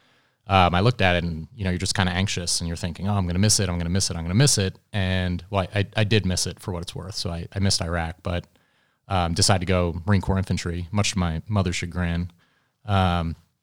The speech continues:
so that's, that's what I did. I did a quick stint in grad school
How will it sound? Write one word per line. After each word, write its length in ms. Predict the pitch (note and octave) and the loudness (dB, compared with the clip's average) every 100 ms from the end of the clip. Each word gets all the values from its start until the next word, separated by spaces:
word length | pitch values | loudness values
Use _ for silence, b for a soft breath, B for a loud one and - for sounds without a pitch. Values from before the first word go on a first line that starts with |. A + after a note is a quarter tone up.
| _ _ _ _ _ - | _ _ _ _ _ -12
so 140 | - G#2 | 0 2
that's, 300 | F#2 - - | 2 2 0
that's 240 | G2 - | -4 -4
what 100 | G2 | 0
I 60 | F2+ | 2
did. 260 | B2 G#2+ F2 | 2 2 -2
I 100 | G2 | 0
did 120 | G2 | 0
a 40 | F2+ | 0
quick 280 | - G#2+ | -4 -4
stint 220 | - G2+ F2 | -2 -2 -2
in 60 | |
grad 240 | F2+ F2 E2 | -2 -2 -2
school 420 | - F2 E2 | -4 -4 -4